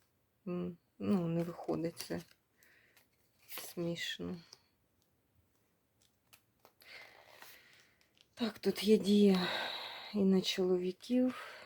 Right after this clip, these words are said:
щоб вони не бачили, були холодні з вами, але, е, дуже сильна дія і на самих вас, щоб, е, ні в коєму разі ви не змогли побачити когось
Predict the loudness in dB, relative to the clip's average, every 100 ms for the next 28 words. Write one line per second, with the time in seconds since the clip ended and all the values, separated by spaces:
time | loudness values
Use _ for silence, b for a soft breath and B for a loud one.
0 | -18 -14 -6 0 4 6 8 8 6 6
1 | 4 4 -2 0 2 2 4 4 4 2
2 | -2 0 0 0 -2 -2 -6 -4 -2 -2
3 | -4 -4 -2 0 2 0 -4 -6 -4 -4
4 | -2 -2 -4 -2 2 2 0 0 0 2
5 | 0 -4 -4 -2 -2 -4 -6 -10 -6 -2
6 | -4 -6 -8 -6 -4 -8 -10 -12 _ _
7 | B B B B _ _ -20 _ _ _
8 | _ _ _ _ _ _ _ _ _ -20
9 | _ _ -4 0 2 4 2 0 -6 -2
10 | 0 2 2 2 2 0 0 2 0 0
11 | -2 0 0 0 -2 -2 -2 -2 -2 -2
12 | -2 0 -2 -6 -12 -8 -6 -6 -10 _
13 | b b b b b b -14 -6 -6 -6
14 | -8 -10